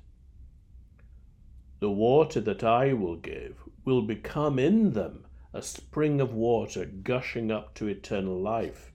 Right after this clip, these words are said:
Jesus promises the Samaritan woman in John four fourteen.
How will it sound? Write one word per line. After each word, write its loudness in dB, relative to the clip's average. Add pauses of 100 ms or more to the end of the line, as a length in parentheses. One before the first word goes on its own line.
(500)
Jesus -2
promises -4
the -6
Samaritan -4
woman -6 (480)
in -4
John -4
four 0
fourteen. -8